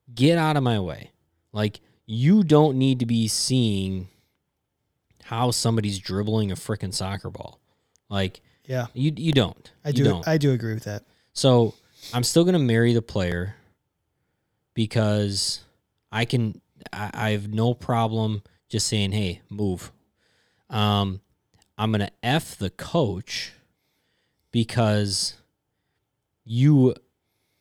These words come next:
Speaker 1: are making a very good point, and that sometimes they need a different vantage point because they need to see how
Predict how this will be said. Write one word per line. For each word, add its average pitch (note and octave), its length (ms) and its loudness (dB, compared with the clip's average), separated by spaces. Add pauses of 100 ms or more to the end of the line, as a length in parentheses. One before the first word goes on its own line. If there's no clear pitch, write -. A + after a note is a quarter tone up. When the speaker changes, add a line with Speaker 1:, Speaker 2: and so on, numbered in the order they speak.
Speaker 1:
are G#2+ 160 -6
making A2 380 0
a G2 40 -4
very A#2 280 2
good G#2 140 0
point, F#2+ 320 -6
and F#2 120 -8
that F#2+ 160 -6
sometimes B2+ 520 -2
they B2 300 2
need A#2+ 240 0
a G#2 60 0
different G2 340 -4
vantage F#2+ 380 -4
point F2+ 260 -8
because G2 360 -8
they A#2 240 2
need C3 180 0
to G#2+ 80 -4
see G2+ 260 -4
how F#2+ 520 -6